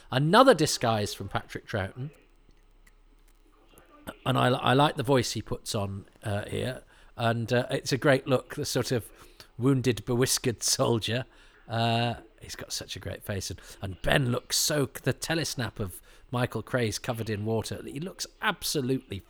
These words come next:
freezing. Um, but again, a lot of these things have a sort of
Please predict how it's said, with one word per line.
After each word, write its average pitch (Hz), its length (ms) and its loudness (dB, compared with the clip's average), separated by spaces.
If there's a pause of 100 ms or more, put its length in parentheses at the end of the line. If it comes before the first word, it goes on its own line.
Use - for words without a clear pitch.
freezing. 104 560 -4 (680)
Um, 123 460 4 (2000)
but 139 80 2
again, 202 220 4
a 196 40 2
lot 220 140 6
of 202 120 -2
these 196 400 0 (380)
things 175 440 -2
have - 240 -2
a 185 80 2
sort - 340 -2
of 123 220 -6